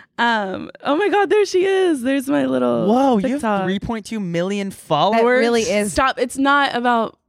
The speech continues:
Speaker 1: it's not about the number. It's about the craft, for real.
Speaker 2: Oh, wait.
Speaker 1: Um,
Speaker 3: Oh, God.
Speaker 2: I wish you would have worn that, like, pregnancy thing.
Speaker 1: That, like, no, I literally <laughs>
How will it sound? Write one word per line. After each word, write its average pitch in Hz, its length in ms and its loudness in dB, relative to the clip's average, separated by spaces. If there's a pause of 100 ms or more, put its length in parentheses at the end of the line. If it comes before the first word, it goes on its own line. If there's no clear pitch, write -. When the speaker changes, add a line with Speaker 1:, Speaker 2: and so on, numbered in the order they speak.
(240)
Speaker 1:
it's - 200 -14
not 214 160 2
about 202 160 0
the 196 80 -2
number. 170 280 -2
It's 170 200 -2
about 190 180 0
the 185 80 -2
craft, 160 640 -2
for 185 220 0
real. 170 420 0 (300)
Speaker 2:
Oh, 175 100 0
wait. 190 160 2
Speaker 1:
Um, 202 280 0
Speaker 3:
Oh, - 20 -6
God. 170 400 -2 (280)
Speaker 2:
I 269 300 -2
wish 247 160 0
you 196 120 2
would 202 100 2
have 185 80 -2
worn 165 240 0
that, 143 200 -6
like, 123 240 -6 (520)
pregnancy 123 600 0 (260)
thing. 110 120 0
Speaker 1:
That, 107 80 0
like, 120 140 -2 (220)
no, 339 520 2
I 277 200 0
literally 269 600 0 (260)
<laughs> 698 140 -8